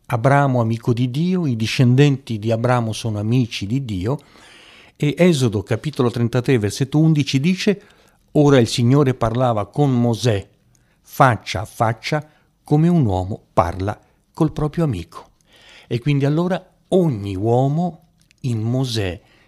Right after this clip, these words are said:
è un amico di Dio. Mosè parlava con Dio faccia a faccia, come un amico.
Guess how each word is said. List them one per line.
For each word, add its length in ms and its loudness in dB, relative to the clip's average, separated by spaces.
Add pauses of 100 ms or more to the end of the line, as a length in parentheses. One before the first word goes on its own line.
è 180 -2
un 180 -4
amico 380 -4
di 180 -6
Dio. 300 -14 (1040)
Mosè 560 -2
parlava 520 -2
con 180 -4
Dio 220 0
faccia 460 -4
a 20 -6
faccia, 600 -8 (380)
come 380 0 (220)
un 160 0
amico. 460 -2